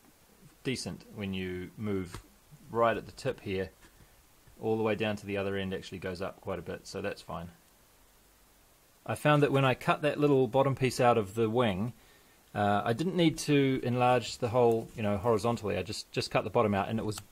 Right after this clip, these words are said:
perfect fit for a nine gram servo. You can probably see it just fits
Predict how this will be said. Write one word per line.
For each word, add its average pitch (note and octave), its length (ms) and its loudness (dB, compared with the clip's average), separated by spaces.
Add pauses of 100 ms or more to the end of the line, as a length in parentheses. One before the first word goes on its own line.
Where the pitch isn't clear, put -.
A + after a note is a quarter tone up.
(140)
perfect - 380 -2
fit F3 200 0
for D3 140 0
a C#3+ 40 2
nine D3 200 4
gram C3 220 2
servo. A#2+ 400 2
You A#2 160 -4 (760)
can - 140 -12
probably B2+ 240 0
see C#3+ 240 2
it G2+ 100 2
just D3 240 -6
fits C#3+ 320 -4